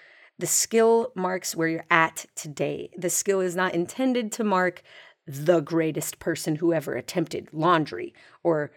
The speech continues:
freestyle or whatever it is that your task is. It's simply a marker of where you're at today.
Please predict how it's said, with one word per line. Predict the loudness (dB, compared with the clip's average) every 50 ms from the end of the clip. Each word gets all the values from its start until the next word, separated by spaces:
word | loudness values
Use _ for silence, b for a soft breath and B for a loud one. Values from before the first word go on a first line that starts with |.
| _ _
freestyle | -2 0 2 2 2 0 -2 -2 -2 -4 -6 -2
or | 0 2 2 2
whatever | 2 4 4 4 4 4 4 2
it | 2 2
is | -2 -4 -6 -6
that | -8 -8 -8 -6
your | -6 -8 -6
task | 0 2 2 2 2 0 -2
is. | -2 -2 -2 -4 b b b b b b b b b _
It's | 0 0 2
simply | 4 2 2 4 2 0 2 2 2 2
a | 2 2
marker | 4 4 2 2 2 2 2 4 4 2 0 0 0
of | 0 0 0 -2
where | -2 0 2
you're | 2 2 2 2
at | 0 0 0 -2
today. | -6 -4 -2 0 0 0 -2 -6 -8